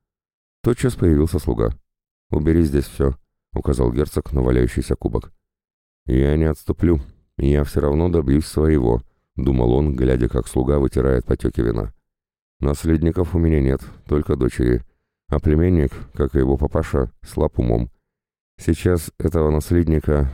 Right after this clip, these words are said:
почти не достать. Думаю, он уже на землях короля, и тот быстро пришлёт ему ещё охранников,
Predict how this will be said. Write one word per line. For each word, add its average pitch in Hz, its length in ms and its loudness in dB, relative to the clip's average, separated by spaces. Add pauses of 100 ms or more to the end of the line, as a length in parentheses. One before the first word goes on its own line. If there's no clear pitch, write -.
почти 76 360 -2
не 76 100 4
достать. 73 440 -2 (460)
Думаю, 82 480 2
он 85 200 2
уже 78 200 2
на 78 120 2
землях 76 360 0
короля, 78 420 0 (500)
и 71 120 0
тот 90 180 2
быстро 82 340 0
пришлёт 80 440 0
ему 78 180 2
ещё 80 280 0
охранников, 76 640 0